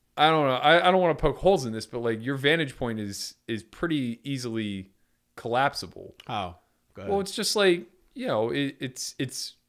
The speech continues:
Speaker 1: it, it opens up a very broad door for complacency.
Speaker 2: Why? I don't
Speaker 1: Because
Speaker 2: think so. You wake up in the morning with a certain reason and a certain,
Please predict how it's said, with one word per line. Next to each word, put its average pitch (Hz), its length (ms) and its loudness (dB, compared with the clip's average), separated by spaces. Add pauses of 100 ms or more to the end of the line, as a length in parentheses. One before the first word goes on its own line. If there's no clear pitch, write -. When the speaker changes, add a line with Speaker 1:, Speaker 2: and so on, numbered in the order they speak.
(560)
Speaker 1:
it, 135 240 -4
it - 320 -8
opens 156 400 4
up 139 240 0
a 123 80 -4 (480)
very 135 360 4
broad 123 420 2
door 123 240 2
for - 120 -10
complacency. - 800 -8 (220)
Speaker 2:
Why? 98 240 -10 (440)
I - 60 -6
don't 180 100 0
Speaker 1:
Because 247 240 4
Speaker 2:
think 139 140 -14 (120)
so. - 100 -20
You 151 120 -2
wake 190 220 2
up 180 140 0
in 175 80 -2
the 170 40 -2
morning 135 320 -6
with 127 120 -6
a 117 60 -6
certain 120 280 -8
reason 110 320 -10
and 107 140 -10
a 98 40 -10
certain, 104 480 -8